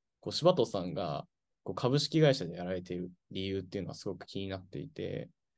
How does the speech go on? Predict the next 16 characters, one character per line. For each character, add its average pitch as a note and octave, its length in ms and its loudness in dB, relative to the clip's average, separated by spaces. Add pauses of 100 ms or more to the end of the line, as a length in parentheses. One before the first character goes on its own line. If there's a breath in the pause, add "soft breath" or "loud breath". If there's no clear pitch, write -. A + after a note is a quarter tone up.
(1000)
あ A2+ 160 2
の、 G2 320 -4 (160)
エ D#3 120 10
ヌ F#3+ 100 10
ピ G#3+ 120 4
ー A3 80 12
オ G#3 40 12
ー - 20 12
だ B2+ 100 10
と A#2 100 2
や G#2 60 6
っ G#2 80 -10
ぱ - 100 4
り - 220 -4 (640)
寄 G3+ 180 4
付、 F3 240 8